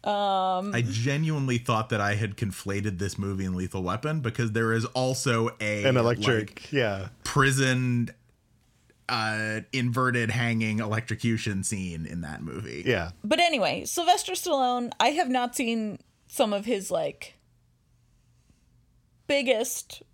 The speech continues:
Speaker 1: films or, or best roles. Um, but the couple that I have seen recently, I'm like, this, you would literally have a dummy with a tape recorder in it,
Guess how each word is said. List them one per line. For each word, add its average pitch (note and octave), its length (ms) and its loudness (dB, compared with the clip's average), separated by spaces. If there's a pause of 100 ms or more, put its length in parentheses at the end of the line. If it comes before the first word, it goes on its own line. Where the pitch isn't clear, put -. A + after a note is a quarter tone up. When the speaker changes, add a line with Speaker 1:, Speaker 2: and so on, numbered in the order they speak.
(260)
Speaker 1:
films F3+ 400 0
or, G#3 180 0 (140)
or A3 200 4
best G#3 560 0
roles. F#3 680 2 (460)
Um, F#3 380 2
but G#3 160 -2
the A3+ 60 4
couple C#4+ 420 0
that A3+ 160 2
I G#3 140 4
have F#3+ 140 0
seen A#3+ 320 0
recently, G#3 680 -2
I'm A3+ 180 -4
like, G#3 200 -4 (140)
this, A3+ 800 -2 (1080)
you C4 220 -2
would A4 200 4
literally G4 960 2
have D4 640 -2 (320)
a A3 100 6
dummy B3+ 440 4
with C#4 180 2
a A3+ 40 6
tape C4 300 0
recorder G#3+ 460 2
in A3+ 200 4
it, G#3+ 240 0